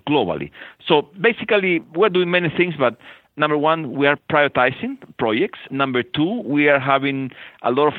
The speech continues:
events to identify new technologies. And if we are interested, we prioritize. Number three, we are asking our global suppliers to be real global. And if we have been successful in one geography, replicate in the others.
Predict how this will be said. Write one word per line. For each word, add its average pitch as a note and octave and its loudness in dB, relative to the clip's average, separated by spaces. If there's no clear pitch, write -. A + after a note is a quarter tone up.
events B2+ 0
to C3+ -4
identify C3+ 0
new C3+ -4
technologies. C#3+ 0
And B2 -2
if A2+ -4
we C3+ 4
are C#3 4
interested, B2+ 0
we B2+ 0
prioritize. F3 2
Number C#3 -2
three, D#3 -2
we C3+ 0
are B2+ 4
asking C3 -2
our A2 0
global D3+ 2
suppliers A#2+ 0
to A2+ -6
be A2 -2
real A2 -2
global. F3+ 2
And B2+ -2
if A#2+ -2
we C#3 0
have C#3 0
been C#3 -4
successful B2+ -2
in A2 -2
one A#2 0
geography, C#3+ -2
replicate A2 -2
in G2+ -6
the F2+ -2
others. D2 -8